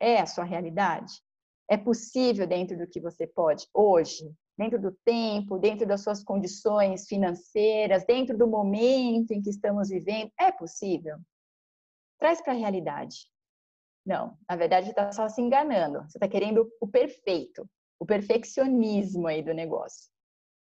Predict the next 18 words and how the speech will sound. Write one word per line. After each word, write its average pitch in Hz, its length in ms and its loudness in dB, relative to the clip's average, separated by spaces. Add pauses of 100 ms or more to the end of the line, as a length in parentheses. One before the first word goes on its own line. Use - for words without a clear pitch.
(160)
De - 80 2
repente, 233 840 2 (420)
você 226 1040 4
começar 262 920 0 (180)
a - 80 -2
dar 349 120 0
uma 466 160 0
volta 294 400 2
na 254 80 2
sua 240 220 -2
sala, 240 500 0
coisa 247 180 2
que 233 80 -8
você 247 220 0
não 214 160 -4
faz. 202 640 -4 (920)
De 285 100 4
repente, 254 1120 0